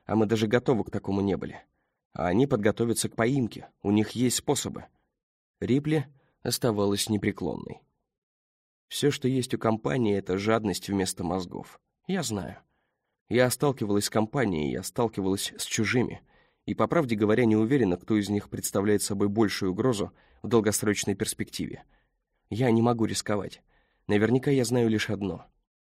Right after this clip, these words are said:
Если одна из этих тварей выберется с этой планеты, умрут все. Вот для чего они созданы. Убивать и размножаться.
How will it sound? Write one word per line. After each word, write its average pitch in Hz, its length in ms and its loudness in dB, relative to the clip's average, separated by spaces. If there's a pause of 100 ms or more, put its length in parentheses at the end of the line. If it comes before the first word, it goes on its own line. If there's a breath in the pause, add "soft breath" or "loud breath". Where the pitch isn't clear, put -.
(200)
Если 123 320 2
одна 117 240 4
из 110 80 2
этих 110 240 -8
тварей 113 300 2
выберется 104 440 0
с - 120 -2
этой 98 160 -4
планеты, 101 500 0 (220 soft breath)
умрут 110 340 4
все. - 320 -8 (640)
Вот 135 200 6
для 104 120 2
чего 104 260 0
они 95 160 2
созданы. 95 500 -4 (300)
Убивать 113 600 2 (400)
и 123 100 8
размножаться. 110 800 0